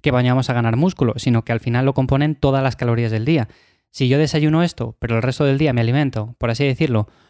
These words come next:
con una normocalórica, o sea, no consumo más calorías de realmente las que gasto,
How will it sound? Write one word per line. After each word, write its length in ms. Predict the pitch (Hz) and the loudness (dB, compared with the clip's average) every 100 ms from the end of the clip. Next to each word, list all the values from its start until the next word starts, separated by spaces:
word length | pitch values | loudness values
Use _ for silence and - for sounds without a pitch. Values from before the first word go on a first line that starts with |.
| _ - | _ -2
con 180 | 131 | 2
una 260 | 165 147 113 135 | 4 2 -2 0
normocalórica, 960 | 143 139 139 135 131 165 156 165 165 | 2 2 2 0 2 2 2 0 -2
o 80 | 120 | -2
sea, 160 | 120 | -2
no 180 | 123 139 | 0 0
consumo 460 | 147 131 - 127 110 | 2 0 0 0 0
más 180 | 131 - | -2 0
calorías 480 | 131 139 131 113 - _ _ - | 0 0 -2 -4 -10 _ _ -4
de 160 | 135 | 0
realmente 460 | 135 151 160 156 117 | 2 2 2 0 0
las 160 | 117 | -2
que 100 | - | -2
gasto, 360 | 147 160 208 | -2 0 -2